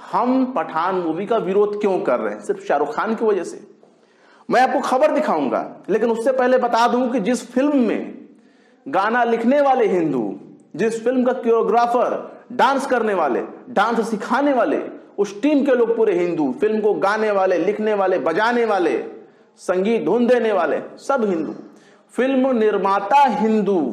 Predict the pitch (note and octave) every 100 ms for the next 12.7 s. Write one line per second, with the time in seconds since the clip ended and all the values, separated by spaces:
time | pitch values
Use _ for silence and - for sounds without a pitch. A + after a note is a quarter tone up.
0 | - A#3 A#3 G3 F3+ F#3+ F#3+ G3 B3+ -
1 | G3+ G3 E3 B2 F#2+ - - - _ _
2 | _ _ _ _ _ _ _ _ _ _
3 | _ _ _ _ G3 G3 G3 G3 F#3 D3+
4 | D#3 A3 A#3 C#4 B3 G3 F#3+ D#3+ B2 G#2+
5 | - - - - _ _ _ _ _ -
6 | D3+ E3+ F3+ F3+ B3 - E3+ D3 - G2+
7 | G#2 C3 - _ _ - A3+ A3 - F3+
8 | F3+ G#3+ C#4+ B3+ A#3 A3+ A3+ G3+ E3+ D#3
9 | C#3 C#3 - A2+ A2 D3+ - - _ _
10 | - A#3 A#3 A3 F#3+ F#3+ F3+ D#3 G3 -
11 | - - - C3+ C#3 - D3 E3+ D3+ A2+
12 | F#2+ A#1+ - - - -